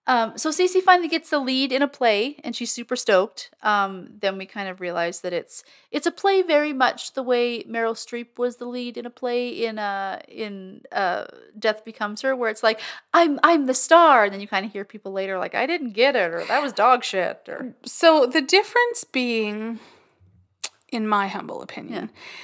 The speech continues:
Speaker 1: Yeah.
Speaker 2: that the Meryl Streep play was shit. This was a good play, but it was avant-garde, so people didn't
Speaker 1: Yes.
Speaker 2: get it.
Speaker 1: Yes.
Speaker 2: Um,
Speaker 1: Very
Speaker 2: and
Speaker 1: true.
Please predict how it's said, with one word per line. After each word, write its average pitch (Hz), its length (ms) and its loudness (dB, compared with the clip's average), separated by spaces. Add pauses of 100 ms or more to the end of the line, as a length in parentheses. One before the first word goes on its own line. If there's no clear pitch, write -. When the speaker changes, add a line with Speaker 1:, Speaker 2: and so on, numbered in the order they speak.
(160)
Speaker 1:
Yeah. 233 100 -10
Speaker 2:
that 214 360 2 (400)
the 233 140 -4
Meryl 254 300 6
Streep - 320 0
play 269 400 2 (120)
was 208 400 2
shit. - 460 -2 (300)
This 269 320 4
was 370 240 2
a 226 60 2
good 214 420 2
play, 247 240 2
but 220 160 2
it 175 80 0
was 196 160 -6 (100)
avant-garde, 202 680 -2
so 202 120 -6
people 208 260 -4
didn't 190 160 2
Speaker 1:
Yes. 170 160 -6
Speaker 2:
get - 180 -2
it. - 220 -14
Speaker 1:
Yes. 226 420 -2
Speaker 2:
Um, 214 340 4
Speaker 1:
Very 240 200 4
Speaker 2:
and 220 100 -2
Speaker 1:
true. - 300 -12